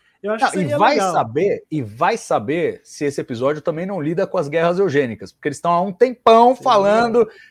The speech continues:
Speaker 2: de mexer com a, né, de, de fazer um retcon e puxar as guerras eugênicas pro século vinte e um e não sei o quê.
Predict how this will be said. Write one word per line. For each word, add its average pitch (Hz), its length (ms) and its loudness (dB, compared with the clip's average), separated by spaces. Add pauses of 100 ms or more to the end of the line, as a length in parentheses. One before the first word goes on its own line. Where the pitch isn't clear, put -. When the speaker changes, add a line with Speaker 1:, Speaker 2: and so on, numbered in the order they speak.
Speaker 2:
de 143 200 -2 (320)
mexer 208 800 6
com 190 200 -4
a, 185 300 6
né, 180 460 0
de, 143 220 -6
de 131 300 -6 (240)
fazer 147 220 2
um 190 140 0
retcon 202 1080 2
e 185 140 0 (180)
puxar 170 320 2
as 165 140 0
guerras 170 280 2
eugênicas 165 460 -4
pro 151 100 -10
século 151 380 -4
vinte 143 240 -8
e 147 60 -4
um 208 580 2
e 185 40 -4
não 175 120 -4
sei 160 160 -6
o 160 40 -10
quê. 170 100 -14